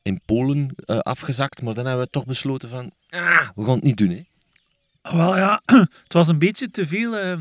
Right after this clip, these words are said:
Speaker 2: van hetzelfde, hè. We hadden, eh, dat landschap al goed doorgrond, hè. Eh,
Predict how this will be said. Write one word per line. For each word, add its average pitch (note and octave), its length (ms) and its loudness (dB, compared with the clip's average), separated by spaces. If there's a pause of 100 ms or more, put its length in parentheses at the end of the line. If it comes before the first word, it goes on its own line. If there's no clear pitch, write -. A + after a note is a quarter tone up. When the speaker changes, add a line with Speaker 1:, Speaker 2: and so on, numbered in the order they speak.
(140)
Speaker 2:
van D3 220 -8
hetzelfde, F3+ 460 -6
hè. G3+ 240 -10
We C3+ 60 -6
hadden, D#3+ 300 -4
eh, D3 140 -4 (640)
dat C#3 240 2
landschap G3 420 0
al E3+ 140 2
goed E3 220 -2
doorgrond, F3 760 -2
hè. E3 80 -4
Eh, E3 460 -8